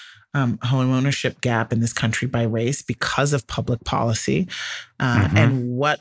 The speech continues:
Speaker 1: what does it really come down to? It comes down to the down payment,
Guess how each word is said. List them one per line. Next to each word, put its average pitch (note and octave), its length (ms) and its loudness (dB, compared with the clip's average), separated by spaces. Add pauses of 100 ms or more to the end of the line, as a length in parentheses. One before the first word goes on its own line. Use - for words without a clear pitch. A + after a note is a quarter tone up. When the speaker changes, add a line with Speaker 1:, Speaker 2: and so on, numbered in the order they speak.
Speaker 1:
what D3 220 0
does D#3 160 0
it D3 80 -4
really D3+ 200 2
come C#3+ 220 0
down C3 320 0
to? G3+ 400 -2 (1040)
It B2+ 100 -4
comes D3 300 0
down C3 240 0
to - 80 -2
the B2 100 0
down A#2 380 0
payment, B2 400 -4